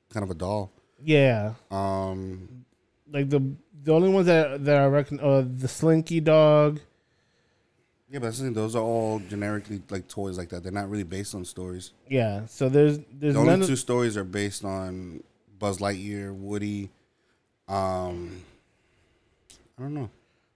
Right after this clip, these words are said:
Speaker 2: Yeah, Buzz Lightyear would be the other one. The only two standalone ones would be Buzz Lightyear and Woody.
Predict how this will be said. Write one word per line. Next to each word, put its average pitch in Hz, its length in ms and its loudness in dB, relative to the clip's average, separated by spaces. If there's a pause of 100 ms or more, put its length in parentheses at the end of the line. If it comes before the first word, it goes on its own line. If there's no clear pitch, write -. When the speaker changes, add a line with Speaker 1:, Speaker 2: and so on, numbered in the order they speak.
(500)
Speaker 2:
Yeah, 143 140 4
Buzz 143 300 6
Lightyear 160 320 6
would 131 180 4
be 131 80 4
the 123 160 4
other 131 140 4
one. 117 340 0
The 151 140 4
only 202 160 8
two 214 100 -2
standalone 160 400 6
ones 120 140 4
would 123 80 2
be 120 100 4
Buzz 123 260 4
Lightyear 123 280 0
and 104 140 0
Woody. 107 320 0